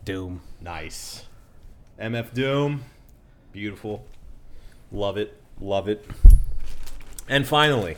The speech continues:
Speaker 1: And finally.
Speaker 2: I guess I should probably look at it first. Oh,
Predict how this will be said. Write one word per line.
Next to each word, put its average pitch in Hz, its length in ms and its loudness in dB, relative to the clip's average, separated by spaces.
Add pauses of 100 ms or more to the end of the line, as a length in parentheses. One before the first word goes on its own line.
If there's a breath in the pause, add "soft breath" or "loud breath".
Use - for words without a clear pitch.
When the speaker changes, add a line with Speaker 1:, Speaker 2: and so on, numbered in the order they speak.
Speaker 1:
And 135 340 2
finally. 113 520 4 (100)
Speaker 2:
I 101 60 -2
guess 104 100 -2
I 101 80 -2
should - 140 -10
probably 90 160 -8
look 85 100 -10
at 82 80 -10
it 76 100 -12
first. - 460 -12 (1120)
Oh, 220 80 -14